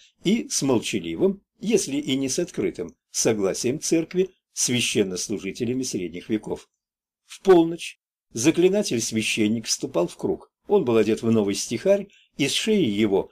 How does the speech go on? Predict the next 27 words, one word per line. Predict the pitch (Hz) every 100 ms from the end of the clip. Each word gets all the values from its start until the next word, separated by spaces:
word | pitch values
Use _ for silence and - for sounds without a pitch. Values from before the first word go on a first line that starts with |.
| _
свисала | - 151 160 - 196 185
освещенная | - 143 123 123 - 156 156 139
лента | 120 107 104 120 113 _
с | - -
начертанными | 123 160 190 185 175 175 175
на | 170
ней | 170 170 - _
священными | - 117 110 - 104 98 104
знаками. | 120 120 78 85 82 - _ _ _ _
На | 147 220
голове | 151 120 104 107
он | 127
носил | 156 - 160
высокую | 120 123 - 107 - 95 -
остроконечную | 120 - 104 107 90 85 - 107
шапку, | - 117 87 - 151 - - 131
на | 135
которой | 151 170 160 165
спереди | - - 233 208 92 101
по-еврейски | - 170 175 92 - -
было | 104 185 220 220 _ 143
написано | 120 110 113 147 139
святое | - 160 170 180
слово | 185 247 170 82 _ _ _
«тетраграмматон», | - 190 190 175 156 139 147 143 - 92 85 _ _ -
непроизносимое | 123 180 156 143 107 101 - 104 107 107
имя. | 127 95 90